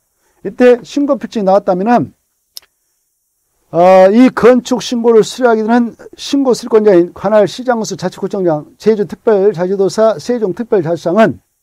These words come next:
어, 이 건축 허가, 어, 어, 건축 신고서를 냈던 그 건축물을 건축하는 자가 농지법상 농지용 허가를 받기 위한 서류를 처음부터 냅니다. 그러니까 이 신고 수리권자가 미리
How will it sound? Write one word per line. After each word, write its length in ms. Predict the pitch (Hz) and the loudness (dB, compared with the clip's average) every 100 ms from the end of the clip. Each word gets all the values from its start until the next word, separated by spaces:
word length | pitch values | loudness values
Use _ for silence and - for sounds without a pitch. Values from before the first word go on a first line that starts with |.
| _ _ _ _ _ _ _ - | _ _ _ _ _ _ _ -2
어, 340 | 170 180 180 | 2 4 4
이 220 | 208 247 233 | 4 2 2
건축 520 | - 220 247 - 240 | 2 2 2 2 -2
허가, 300 | 151 233 233 | -2 0 2
어, 560 | 208 180 240 170 175 170 | 2 0 0 0 0 0
어, 40 | |
건축 420 | - 240 240 240 | 2 0 2 -4
신고서를 640 | - 269 262 240 233 226 196 | -4 -4 -2 -2 2 4 4
냈던 640 | 185 220 - 240 254 233 _ _ _ | 4 2 2 2 2 -2 _ _ _
그 220 | - 202 | 0 2
건축물을 480 | - 220 220 220 196 | 2 0 0 -2 -2
건축하는 400 | 202 202 202 190 | -2 -2 -2 -2
자가 380 | 175 196 214 - _ _ _ _ _ _ _ _ | 0 2 2 0 _ _ _ _ _ _ _ _
농지법상 800 | 131 196 254 262 247 - 247 170 | 0 2 0 0 -2 0 0 0
농지용 340 | 160 220 247 | -2 -4 -2
허가를 280 | 190 247 240 | -2 -2 -2
받기 160 | 214 214 | 0 0
위한 80 | 202 | -2
서류를 260 | 226 202 | 0 0
처음부터 340 | 254 247 226 160 | 0 -2 -2 2
냅니다. 420 | 196 196 160 - | 2 2 -2 -6
그러니까 600 | - 196 190 226 247 262 - _ _ - | -6 -4 -2 2 2 2 -6 _ _ -2
이 380 | 214 208 277 339 _ _ _ _ _ | 2 4 2 -2 _ _ _ _ _
신고 340 | - - 277 247 | -10 -4 -2 -2
수리권자가 600 | - 240 214 185 233 151 | -4 -4 -2 0 0 0
미리 400 | 190 226 185 | 2 2 2